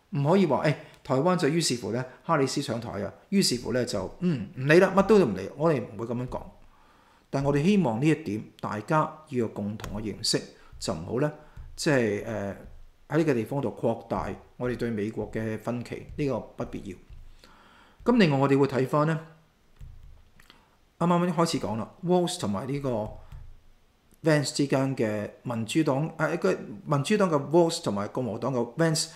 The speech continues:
做咗呢個辯論之後呢，噉啊，Vance 係成功噉樣樣呢，去導正到大家對佢睇法，使到大家更支持。噉啊，我睇返好多嘅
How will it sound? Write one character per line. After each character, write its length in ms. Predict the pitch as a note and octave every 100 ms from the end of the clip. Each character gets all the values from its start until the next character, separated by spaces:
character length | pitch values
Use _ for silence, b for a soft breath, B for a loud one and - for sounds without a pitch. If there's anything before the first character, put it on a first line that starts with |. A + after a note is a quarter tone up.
| B
做 160 | - C3
咗 120 | C#3+
呢 120 | D#3+
個 0 | C#3
辯 180 | B2+
論 120 | A#2 A#2
之 160 | D#3
後 100 | B2
呢， 160 | C3+ D3 B B B B B _
噉 180 | - F#3
啊， 300 | E3 C#3 - -
Vance 400 | D#3 F#3 F#3 F3
係 280 | B2+ A2+ -
成 220 | G2+ A2+
功 160 | D3+ D#3
噉 60 | D3
樣 140 | C3 A#2
樣 40 |
呢， 180 | C#3 C#3+ B B B _
去 400 | D3 C3+ C#3 - - _
導 280 | - C3 C3+
正 260 | C3+ D3 C#3
到 140 | C3
大 220 | D#3 B2 A2
家 160 | C#3
對 140 | C3+ A2+
佢 60 | A2+
睇 180 | A2
法， 240 | A2+ G#2+ B B B B
使 160 | -
到 80 | E3+
大 160 | C#3+ B2
家 80 | C3+
更 420 | - B2+ A#2+ B2
支 240 | - C3+
持。 240 | C3 - - - b b b b b b
噉 180 | F#3+ G3
啊， 200 | E3+ D3
我 100 | D3
睇 140 | D3+ D#3+
返 260 | F3+ F3+ F3
好 240 | C#3 C#3
多 260 | D3+ E3 D#3+
嘅 360 | D3 C3 B2